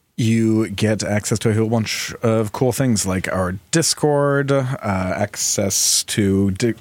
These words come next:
di-, bleh, discounts at Kitchen Arts and Letters, uh, prioritized questions getting answered, especially on days like today, No Tangent Tuesdays. Um, upcoming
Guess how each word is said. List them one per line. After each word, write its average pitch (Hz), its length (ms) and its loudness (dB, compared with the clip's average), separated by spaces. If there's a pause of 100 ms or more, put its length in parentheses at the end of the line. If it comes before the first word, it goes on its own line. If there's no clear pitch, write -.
(120)
di-, 117 100 0
bleh, 90 640 -6
discounts 110 360 -2
at 101 60 -4
Kitchen 101 240 -2
Arts 95 180 -2
and 107 80 2
Letters, 120 640 2
uh, 95 200 -4
prioritized 101 460 -2
questions 131 400 0
getting 117 260 2
answered, 110 320 0
especially 98 320 -2
on 98 60 -2
days 95 200 -4
like 90 140 -8
today, 98 220 -2
No 92 100 -2
Tangent 82 400 -6
Tuesdays. 95 800 0
Um, 95 480 -2 (1300)
upcoming 107 920 0